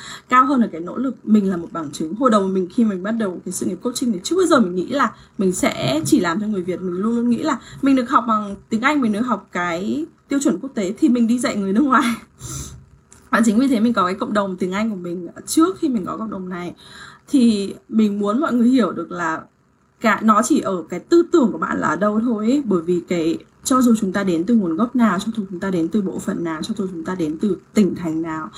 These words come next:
hay là có cái cuộc sống hiện tại đang như thế nào, chúng ta đều có thể được ước mơ. Và cái ước mơ đấy kết hợp cùng với những cái hành động thiết thực, kết hợp cùng với cái sự hiểu được cái vấn đề bên trong cốt lõi của mình là gì,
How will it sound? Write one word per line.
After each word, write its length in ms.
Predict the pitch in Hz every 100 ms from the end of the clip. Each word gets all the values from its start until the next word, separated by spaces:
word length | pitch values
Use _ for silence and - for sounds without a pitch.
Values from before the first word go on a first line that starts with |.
| - - - -
hay 200 | 240 233
là 140 | 185
có 520 | - 185 175 180 233 -
cái 320 | 180 165 -
cuộc 140 | 254 220
sống 280 | - 175 220
hiện 120 | -
tại 160 | 180 -
đang 180 | 202 196
như 120 | 202
thế 100 | 180
nào, 300 | 175 180 165 170 - -
chúng 200 | - 180
ta 180 | 208 196
đều 340 | 196 185 160 131
có 200 | - 151 156
thể 140 | 233 180
được 160 | - -
ước 180 | 220
mơ. 280 | 214 214 208 214 - - -
Và 120 | 185 165
cái 180 | 170
ước 200 | 175 240
mơ 220 | 226 214 190
đấy 280 | 160 160 196 - -
kết 140 | 277 302
hợp 280 | - 240 - -
cùng 220 | 180 165
với 160 | 160 156
những 140 | 175
cái 140 | 233 240
hành 200 | 226 165
động 160 | -
thiết 140 | 269 277
thực, 180 | 254 - - - _
kết 200 | 302 311
hợp 220 | 277 220 190
cùng 240 | 214 175 160
với 140 | 160
cái 140 | 185
sự 260 | 190 240 -
hiểu 340 | 190 240 165 -
được 140 | 165 180
cái 80 | 170
vấn 180 | 175 180
đề 140 | 240
bên 140 | 190 190
trong 240 | 240 208
cốt 120 | 226
lõi 200 | 233 226
của 100 | 233
mình 200 | 190 170
là 120 | 160
gì, 260 | 160 170